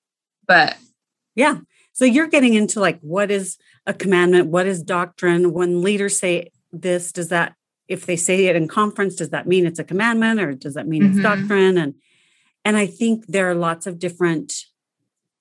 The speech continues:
Speaker 2: quotes and opinions on that.
Speaker 1: Mm-hmm.
Speaker 2: I look at it as the church leaders give us counsel. They give us counsel.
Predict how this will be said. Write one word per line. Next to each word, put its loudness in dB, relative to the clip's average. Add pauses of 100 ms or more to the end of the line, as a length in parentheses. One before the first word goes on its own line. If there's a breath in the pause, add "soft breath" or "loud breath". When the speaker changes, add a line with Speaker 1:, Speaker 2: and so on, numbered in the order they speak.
(320)
Speaker 2:
quotes -2
and 2
opinions 0
on 0
that. -6 (360)
Speaker 1:
Mm-hmm. 4 (920)
Speaker 2:
I 2
look -2
at 0
it -6 (260)
as -4
the -4
church -6
leaders -2
give -4
us -4
counsel. -4 (1300)
They -2
give -2
us -2
counsel. -8